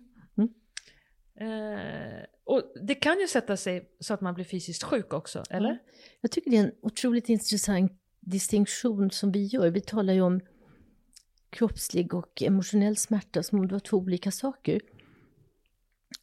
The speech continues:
Speaker 1: Och jag vet inte, har, har du någonsin varit så där rädd så att det har känts i kroppen?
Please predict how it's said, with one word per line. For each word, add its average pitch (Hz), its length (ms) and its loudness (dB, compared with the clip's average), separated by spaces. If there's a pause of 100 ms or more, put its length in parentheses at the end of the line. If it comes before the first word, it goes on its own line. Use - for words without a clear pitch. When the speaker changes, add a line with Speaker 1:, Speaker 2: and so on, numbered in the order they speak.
(120)
Speaker 1:
Och 220 120 4
jag 214 60 6
vet 220 140 2
inte, 233 140 8
har, 214 120 4
har 226 200 4
du 233 100 4
någonsin 254 320 4
varit 196 240 0
så - 120 0
där 180 140 2
rädd 175 340 0
så 185 140 -2
att 185 80 -4
det 196 80 0
har 196 60 2
känts 180 400 -2
i - 40 -12
kroppen? - 500 -4